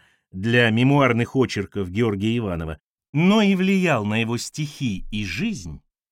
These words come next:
находим во вступительной статье к собранию сочинений Иванова в трех томах, тысяча девятьсот девяносто четвертый год, Евгения Витковского. В юности Иванова и его героев мучил вопрос:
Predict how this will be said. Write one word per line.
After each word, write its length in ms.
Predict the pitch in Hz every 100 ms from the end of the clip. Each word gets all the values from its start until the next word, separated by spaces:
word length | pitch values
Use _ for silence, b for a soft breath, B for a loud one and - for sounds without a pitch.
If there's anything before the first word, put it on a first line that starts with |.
| _ _ _
находим 640 | 98 123 127 151 226 233 240
во 140 | 143
вступительной 680 | 131 - 131 208 196 170 139
статье 400 | - 110 - 196
к 40 |
собранию 460 | - 107 110 127 120
сочинений 520 | 110 - 113 107 104 101
Иванова 440 | 92 101 190 208
в 80 | 147
трех 240 | 127 151
томах, 480 | - 147 101 98 _ _ _ _ -
тысяча 220 | 143 113
девятьсот 280 | 113 123 131
девяносто 300 | 110 120 -
четвертый 460 | - 120 107 123
год, 280 | 104 101 98 _ _ _
Евгения 580 | 113 131 101 160 156 147
Витковского. 800 | 147 151 - 113 - - 65 60 _ _ _ _ _ _ _ _ _ _ _ _ _ _ -
В 100 | 85
юности 720 | 98 220 226 196 - 175 180
Иванова 680 | 110 98 135 185 160 147 147
и 80 | -
его 300 | 104 98 104
героев 520 | 85 85 139 170 -
мучил 420 | 90 135 143 117 101
вопрос: 600 | 101 - 73 71 -